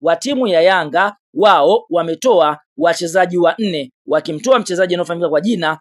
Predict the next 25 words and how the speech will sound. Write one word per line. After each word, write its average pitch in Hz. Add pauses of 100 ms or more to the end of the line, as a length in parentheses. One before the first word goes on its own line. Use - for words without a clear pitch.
(160)
la 156
Ibrahim 175
Abdullah 156
Baka, 247 (280)
Dickson 185
Job 185 (140)
ama 180
big 170
brain 170
defender, 165 (220)
bila 175
kumsahau 165
mchezaji 180
mwingine 185 (180)
ni 226
mchezaji 220
Mudathiri, 190 (140)
Yahya 170
Abbas 151
na 139
Clement 147
Mzize. 139
Azam 214
nao 202
pia 165